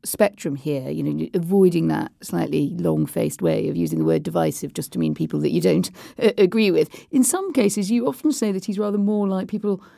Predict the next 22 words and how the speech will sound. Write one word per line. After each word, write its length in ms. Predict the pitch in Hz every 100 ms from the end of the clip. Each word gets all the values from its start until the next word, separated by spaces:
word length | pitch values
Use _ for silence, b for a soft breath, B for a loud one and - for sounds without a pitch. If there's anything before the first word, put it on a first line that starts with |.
| b -
uh, 260 | 208 185 -
you 200 | - 214
know, 60 | 180
from 140 | 202
a 20 |
very 160 | 190 190
different 600 | 175 254 254 - 175 -
part 240 | 180 180
of 40 | 185
the 60 |
spectrum. 400 | - 196 - 208
And 80 | 214
you 80 | 214
use 480 | 214 226 240 233 -
Hugo 320 | 233 233 226
Chavez, 640 | - 254 233 151 147 - b b b b 196
um, 440 | 180 175 - - -
who 260 | 165 185 -
led 260 | 190 180 170
Venezuela, 680 | 185 175 175 185 160 151 160 b b _ -
rather 220 | 180 160
disastrously, 720 | 160 165 165 - 170 165